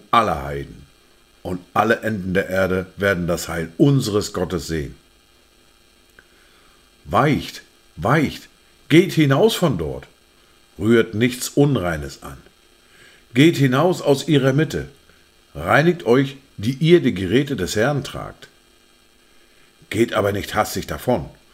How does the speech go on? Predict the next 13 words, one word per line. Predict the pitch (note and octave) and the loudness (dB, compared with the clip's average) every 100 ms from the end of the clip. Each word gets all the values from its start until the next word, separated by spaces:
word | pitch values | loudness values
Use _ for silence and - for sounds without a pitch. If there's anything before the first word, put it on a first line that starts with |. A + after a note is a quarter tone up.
| - - | -18 -2
und | C3+ B2 - | 0 0 0
eilt | G2+ F2+ C#2 G2+ | -2 -2 -6 -6
nicht | A2 - | -6 -2
wie | C#3+ | -2
Flüchtlinge | C3+ D3 C#3+ - C#3 D3 | 0 0 -2 -2 0 2
hinweg, | C3+ C#3 B2 - - _ _ _ _ _ - - - | 2 2 0 -4 -16 _ _ _ _ _ -20 -16 -2
denn | A#2 A2+ | 0 2
der | G#2+ | 2
Herr | A2 C#3+ D2 - | 4 2 0 -6
zieht | - A2 | -4 -2
vor | - A#2 | 0 2
euch | G#2+ - A2+ | 0 -2 -2
her, | F2+ | -2